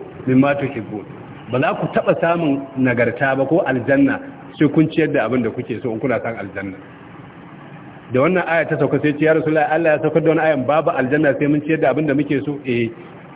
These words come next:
Ya ce, "To, Allah ya sani cikin dukiyar da ya bani, ba gonar da na fi so irin Biruha." Wata gona ce,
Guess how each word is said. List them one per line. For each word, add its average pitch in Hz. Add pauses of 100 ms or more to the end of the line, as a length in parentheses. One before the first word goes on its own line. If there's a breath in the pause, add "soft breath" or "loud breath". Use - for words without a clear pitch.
(460)
Ya 131
ce, 127
"To, 113
Allah 135
ya 120
sani 135
cikin 131
dukiyar 131
da 110
ya 107
bani, 113 (640)
ba 139
gonar 139
da 123
na 117
fi 113
so 135
irin 123
Biruha." 113 (840)
Wata 131
gona 151
ce, 113